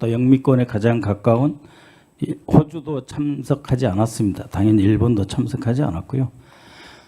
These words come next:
그 폴 케네디가 쓴 강대국의 흥망이라는 책을 보면 왜 제국이 망했는가 할 때 <coughs> 자기 국력에 비해서 지나치게 멀리 팽창했을 때 망한다. 그래서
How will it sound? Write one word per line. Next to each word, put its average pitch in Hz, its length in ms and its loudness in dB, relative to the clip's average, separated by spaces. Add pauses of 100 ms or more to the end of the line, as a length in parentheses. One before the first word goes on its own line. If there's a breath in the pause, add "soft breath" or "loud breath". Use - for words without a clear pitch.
(300 loud breath)
그 151 200 4
폴 208 260 4
케네디가 185 540 2
쓴 175 280 0
강대국의 160 600 0
흥망이라는 170 720 2
책을 180 300 0
보면 131 480 2
왜 208 460 4
제국이 175 460 -4
망했는가 139 720 0
할 147 180 -8
때 127 440 0 (180 soft breath)
<coughs> - 180 -20
자기 170 300 2
국력에 190 520 0
비해서 180 240 2
지나치게 185 640 4
멀리 175 580 4
팽창했을 185 640 -2
때 190 100 -2
망한다. 127 640 0
그래서 123 380 -4